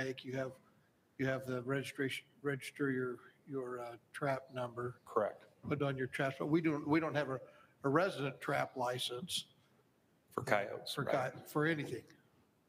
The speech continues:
Speaker 2: We, we do for protected species. So if they're trapping bobcats, they do need to have a fur bearer license.
Speaker 1: A fur bearer license, right. But
Speaker 2: Right,
Speaker 1: there
Speaker 2: in
Speaker 1: is a
Speaker 2: addition.
Speaker 1: non,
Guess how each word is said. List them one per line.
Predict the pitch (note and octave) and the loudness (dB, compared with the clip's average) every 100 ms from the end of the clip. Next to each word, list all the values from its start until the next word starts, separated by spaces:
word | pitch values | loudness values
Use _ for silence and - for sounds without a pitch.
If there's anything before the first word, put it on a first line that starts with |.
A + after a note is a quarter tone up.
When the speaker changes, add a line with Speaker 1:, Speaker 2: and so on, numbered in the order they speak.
| _ | _
Speaker 2:
We, | B2 B2+ | 0 2
we | B2 | 2
do | B2+ C#3+ | 2 2
for | C#3 | 0
protected | - C3 C3+ B2+ A2 | -2 2 4 4 -2
species. | - - G2 - G#2+ | -6 -6 -6 -6 -4
So | - | -2
if | G#2+ A#2 | 0 -2
they're | |
trapping | G#2 - A#2 A#2 A2+ A2 G2+ _ _ | 0 2 2 0 -2 -4 -6 _ _
bobcats, | A#2+ B2+ - A2+ A2+ - | 4 4 2 2 2 0
they | A2+ | -2
do | G#2+ A2+ | 2 2
need | G#2+ | 2
to | G#2+ | 0
have | G#2+ | 0
a | G#2+ | -4
fur | - A2+ | 0 0
bearer | A2 G#2+ G#2+ | 2 0 0
license. | F#2+ F#2+ - - | -2 -4 -6 -6
Speaker 1:
A | D3+ | 0
fur | F3 | 0
bearer | D3+ D#3 D3+ | 2 0 0
license, | D3 C#3+ - - | -2 -4 -8 -2
right. | D3+ B2+ | 0 0
But | C#3+ D#3 | 0 0
Speaker 2:
Right, | - | 0
Speaker 1:
there | D#3 | 2
Speaker 2:
in | D#3+ | 2
Speaker 1:
is | A#2 | 4
a | |
Speaker 2:
addition. | A#2 G3 | 4 2
Speaker 1:
non, | F3+ | 0